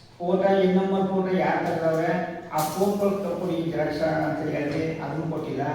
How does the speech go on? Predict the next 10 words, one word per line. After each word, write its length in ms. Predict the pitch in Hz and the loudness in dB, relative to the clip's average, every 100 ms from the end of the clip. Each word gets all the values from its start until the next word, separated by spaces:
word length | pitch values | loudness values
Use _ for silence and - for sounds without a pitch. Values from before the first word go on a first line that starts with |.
| 101 - - - 156 | -6 -8 -14 -12 -4
ಗುತ್ತಿಗೆದಾರ 500 | 180 214 202 202 180 | -2 0 4 4 4
ಹೆಸರು 280 | 180 180 | 0 2
ಹೇಳಿ 400 | 180 175 175 175 | 2 2 0 0
ಇವ್ರು 200 | 165 160 | 0 0
ಯಾರು 340 | 160 151 160 156 | 2 2 2 0
ಮಾಡಿದ್ರು 320 | 151 147 156 | -2 -2 -4
ಅಂತ 140 | 156 | -4
ಕೇಳಿ 320 | 160 151 147 151 | -4 -2 0 0
ಅದನ್ನೂ 480 | 151 160 165 165 | 0 -2 -4 -4
ಕೊಟ್ಟಿಲ್ಲ. 320 | 165 - 131 | -4 -4 -4